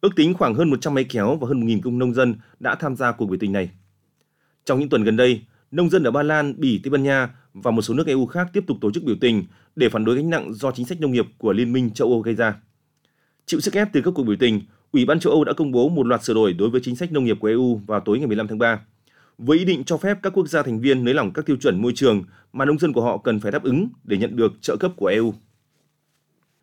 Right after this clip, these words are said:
Ngày mười bảy tháng ba, một vụ tai nạn giao thông nghiêm trọng đã xảy ra ở tỉnh Helmand,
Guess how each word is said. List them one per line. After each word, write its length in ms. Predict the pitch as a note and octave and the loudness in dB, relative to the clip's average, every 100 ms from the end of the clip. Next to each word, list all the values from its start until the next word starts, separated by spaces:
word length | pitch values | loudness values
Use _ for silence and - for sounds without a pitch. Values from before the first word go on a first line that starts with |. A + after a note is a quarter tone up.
| _ | _
Ngày 120 | C#3 | 2
mười 100 | D3 | 4
bảy 100 | C#3+ | 4
tháng 140 | B2 C#3+ | 2 2
ba, 220 | D#3 C#3+ | 2 2
một 100 | C3 | 0
vụ 160 | A#2+ - | 0 0
tai 120 | C#3 | 0
nạn 120 | B2 | -2
giao 100 | C3+ | 0
thông 160 | D3 C3 | 0 2
nghiêm 160 | C3+ | 0
trọng 180 | C#3+ F#2+ | 0 -2
đã 80 | G#2+ | -2
xảy 140 | B2+ | -2
ra 180 | G2+ A#2+ | 0 0
ở 100 | G2+ | 0
tỉnh 200 | B2 G2+ | 0 -2
Helmand, 500 | F2 B2 A#2+ A#2+ | -2 -2 2 2